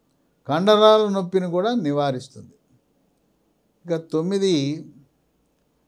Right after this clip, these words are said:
ఉత్తర భారతదేశం చలి, చలి ఎక్కువ ఉంటుంది. మనకి దక్షిణ భారతదేశంలో కూడా చలికాలంలో ఆ చలిని తట్టుకోవాలంటే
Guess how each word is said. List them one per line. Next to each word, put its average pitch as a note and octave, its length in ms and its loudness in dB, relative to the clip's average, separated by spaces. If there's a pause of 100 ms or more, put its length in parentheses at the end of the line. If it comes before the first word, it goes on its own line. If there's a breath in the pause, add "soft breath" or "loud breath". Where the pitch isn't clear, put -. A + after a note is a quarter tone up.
(360)
ఉత్తర C4+ 380 4
భారతదేశం G3+ 1300 0
చలి, E3 500 0
చలి D3+ 340 -2
ఎక్కువ E3+ 280 -4
ఉంటుంది. C#3+ 380 -12 (1500)
మనకి F3+ 440 -4
దక్షిణ E3 420 -4
భారతదేశంలో F3+ 1040 0
కూడా F3 520 -4
చలికాలంలో D#3 1120 0 (1300)
ఆ E3 120 0
చలిని B3+ 600 2
తట్టుకోవాలంటే F3 1000 2